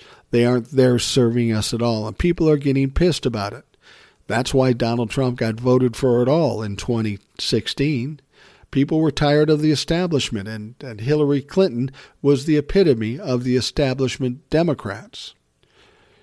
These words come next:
It was who they put against Donald Trump, and what the media did is why Donald Trump won. We can't make that mistake again. We've got to keep pounding on all these crimes and corruption and all this bullshit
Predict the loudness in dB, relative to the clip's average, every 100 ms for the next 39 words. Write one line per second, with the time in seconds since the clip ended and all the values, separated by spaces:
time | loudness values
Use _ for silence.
0 | _ 4 4 6 4 6 4 4 4 4
1 | 4 2 0 -2 -2 -2 -4 -2 0 -2
2 | -4 -12 _ -2 0 -2 -4 -2 -2 0
3 | 0 2 4 4 2 -4 _ -20 _ _
4 | -6 -4 0 2 2 0 -4 -4 -8 -6
5 | -6 -8 -2 0 0 -2 -10 -20 _ -6
6 | -2 0 2 0 0 -2 0 -2 -2 -4
7 | -6 -2 -2 -2 -8 -8 -2 -2 -4 -10
8 | _ _ _ _ -20 -20 _ 0 0 0
9 | -2 -4 -6 -6 -4 -2 0 0 2 2
10 | 0 0 -2 -4 0 4 4 4 4 4
11 | 2 0 -8 -16 _ -18 -4 0 0 0
12 | -2 -2 -8 -2 0 2 0 -2 -4 -4
13 | -2 0 2 4 4 2 0 0 0 -2
14 | -2